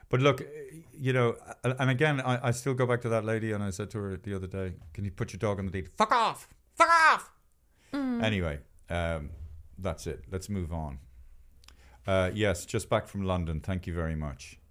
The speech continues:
Speaker 1: What, what else is hap-, oh, yes, we were supposed to have Eddie Malarkey and Damien Clark on the show.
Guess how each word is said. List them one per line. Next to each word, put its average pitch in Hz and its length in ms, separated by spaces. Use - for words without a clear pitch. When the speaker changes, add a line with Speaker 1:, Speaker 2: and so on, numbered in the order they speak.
Speaker 1:
What, 113 180
what 110 140
else 104 240
is 87 60
hap-, 95 140
oh, 139 100
yes, 151 260
we 135 80
were 131 100
supposed 143 280
to 151 40
have 131 180
Eddie 123 200
Malarkey 117 580
and 113 220
Damien 110 380
Clark 101 360
on 98 80
the 85 80
show. 78 340